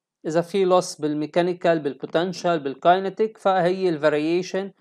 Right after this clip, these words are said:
بدي طلع البيفور، آه، الأفتر ناقص البيفور. ام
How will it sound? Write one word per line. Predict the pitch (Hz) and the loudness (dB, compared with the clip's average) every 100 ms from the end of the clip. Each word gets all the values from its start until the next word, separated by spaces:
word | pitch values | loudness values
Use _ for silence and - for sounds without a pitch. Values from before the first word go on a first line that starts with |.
| _ - | _ -6
بدي | 151 151 | -6 -4
طلع | 180 175 175 175 170 - - | -2 0 4 2 2 -8 -10
البيفور، | 139 139 147 165 170 180 185 _ _ _ _ - | -8 -6 -4 0 2 0 -2 _ _ _ _ -6
آه، | 139 135 | -4 -2
الأفتر | 131 - 175 170 185 | -4 4 4 4 -4
ناقص | 170 165 160 156 | -2 -4 -4 -8
البيفور. | 143 147 - 135 - - _ _ - | -10 -12 -10 -8 -8 -10 _ _ -6
ام | 156 | -6